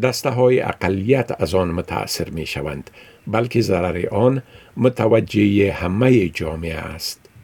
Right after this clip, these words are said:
او همچنان از کمبود اطلاعات رسمی منظم برای مردمی که به زبان غیر انگلیسی صحبت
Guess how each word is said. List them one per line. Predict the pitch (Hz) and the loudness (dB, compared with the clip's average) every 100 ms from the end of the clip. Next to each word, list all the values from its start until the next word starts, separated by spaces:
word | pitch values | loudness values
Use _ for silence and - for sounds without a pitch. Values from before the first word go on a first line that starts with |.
| - _ _ - - - - | -20 _ _ -20 -20 -20 2
او | 123 135 | 6 6
همچنان | 143 127 139 135 127 | 4 2 2 4 4
از | 110 - | 2 2
کمبود | 113 101 101 98 | 2 2 4 4
اطلاعات | 101 98 95 90 92 - | 4 2 2 6 4 2
رسمی | 87 90 - - 120 120 120 120 | 0 0 0 -2 4 6 8 8
منظم | 107 98 82 85 - 123 127 | 6 4 2 0 0 2 2
برای | 117 120 120 | 2 6 6
مردمی | 117 110 120 160 113 | 6 2 4 4 4
که | - 123 | 2 2
به | 113 117 | 4 2
زبان | 113 101 107 107 104 | 2 4 6 6 4
غیر | 98 117 131 | 2 4 4
انگلیسی | 127 113 92 87 85 - 95 | 4 2 0 0 -2 -4 -4
صحبت | - 87 85 | -2 -2 -2